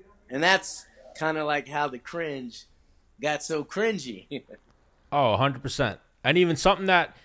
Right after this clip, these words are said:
Speaker 2: so where he is the king of cringe, where Henry Cejudo always hold the place, like, in my heart, if you will, was that night when he beat Dillashaw. And you were there. I remember seeing Eric Albarracin. It was actually the first time, like, you were probably a couple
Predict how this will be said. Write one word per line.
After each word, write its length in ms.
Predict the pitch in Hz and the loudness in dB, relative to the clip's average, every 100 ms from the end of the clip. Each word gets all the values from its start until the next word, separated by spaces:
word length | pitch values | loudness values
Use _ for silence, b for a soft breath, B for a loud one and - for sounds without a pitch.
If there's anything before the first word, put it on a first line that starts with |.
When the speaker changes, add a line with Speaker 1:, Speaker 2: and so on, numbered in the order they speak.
| b | b
Speaker 2:
so 140 | - | 0
where 200 | 175 196 | 4 6
he 180 | 170 190 | 4 2
is 140 | 220 165 | 0 -2
the 60 | |
king 180 | 139 196 | 2 2
of 100 | 165 | 2
cringe, 440 | - 190 202 196 123 | 0 2 2 -2 -2
where 300 | 139 139 120 | 4 4 4
Henry 320 | 165 190 185 | 2 4 0
Cejudo 380 | - 170 190 165 | 2 6 6 6
always 380 | 147 160 160 | 4 4 4
hold 200 | 160 160 | 4 4
the 40 | 131 | 0
place, 460 | - 156 165 - - - | 0 2 2 0 -10 0
like, 240 | 135 131 - | 0 0 -2
in 160 | 170 | 0
my 200 | 160 131 | 4 2
heart, 360 | - 196 190 - | 4 6 6 2
if 180 | 120 - | -2 0
you 100 | 120 | -2
will, 380 | 113 110 104 107 b b b - | 2 2 0 -4 b b b 0
was 240 | 127 127 | 2 6
that 260 | 147 151 147 | 6 4 4
night 240 | 143 139 | 2 2
when 100 | 151 | 0
he 120 | 151 | 0
beat 280 | 131 151 143 | 0 -4 0
Dillashaw. 600 | 175 185 135 131 101 82 _ 123 | 2 4 2 0 0 -2 _ 0
And 120 | 131 | 4
you 120 | 165 | 8
were 120 | 220 | 8
there. 440 | 190 165 160 180 156 | 8 8 6 4 2
I 80 | 139 | 4
remember 320 | 165 180 175 | 6 4 4
seeing 300 | - 175 170 | 2 0 4
Eric 240 | 160 175 | 4 4
Albarracin. 580 | 165 165 175 170 156 180 | 4 4 4 4 2 0
It 40 | 165 | 4
was 100 | 196 | 4
actually 240 | 196 190 | 4 0
the 60 | 165 | 2
first 240 | 190 175 | 2 2
time, 160 | 175 175 | 0 4
like, 240 | 165 151 B B B | 4 2 B B B
you 160 | 190 | 6
were 120 | 247 226 | 6 8
probably 420 | 220 196 185 180 | 6 6 6 2
a 80 | 175 | 2
couple 500 | - 190 175 160 | 0 0 2 -2